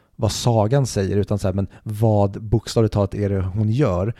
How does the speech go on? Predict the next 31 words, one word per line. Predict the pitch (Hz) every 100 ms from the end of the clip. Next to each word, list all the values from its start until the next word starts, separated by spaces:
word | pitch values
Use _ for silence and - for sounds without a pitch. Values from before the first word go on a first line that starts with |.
| -
Ja, | -
men | 113
då | 113
kan | 117
du | 117
fultolka | - 117 104 - 110 - 113
det | 104
och |
tycka | - 104 -
att | 95 - -
si | 104 - 117 104
eller | 101
så | - 110 104
är |
problematiskt, | 101 104 101 101 98 - 104 -
eller | 101
att, | 92 - - - - -
mm, | 131 101 - - - - _ _ _ - -
eh, | 104 101
Jasmine | 110 - 107 107
sexualiseras | 95 107 - 104 101 - 107 101 101 92 -
eller | 98 98
bla, | 104 101 92
bla, | 98
bla. | 98 113 104
Det, | 113 107 - - -
men | 131 123
det |
är | 151
inte | -
det | 117 113 131 123